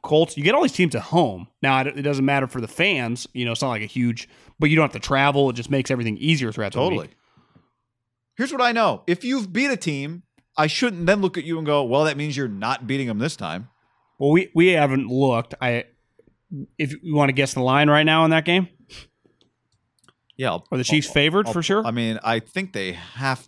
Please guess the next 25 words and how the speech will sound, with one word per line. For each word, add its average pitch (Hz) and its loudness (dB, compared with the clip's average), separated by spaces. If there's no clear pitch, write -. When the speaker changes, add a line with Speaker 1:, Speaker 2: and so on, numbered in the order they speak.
Speaker 2:
to 90 -14
be. 98 -10
Speaker 1:
I'd 143 -4
say 151 -2
Chiefs 139 -2
plus 127 -6
three 101 -12
would 117 -10
be 117 -4
my 101 -6
guess. 98 -12
Speaker 2:
I 117 -6
think 113 -8
that's 98 -8
a 98 -12
good 90 -12
guess. 82 -16
Yeah. 90 -12
I, 107 -10
do 127 -12
I 117 -6
disagree 110 -14
in 110 -12
any 120 -12
way? 123 -6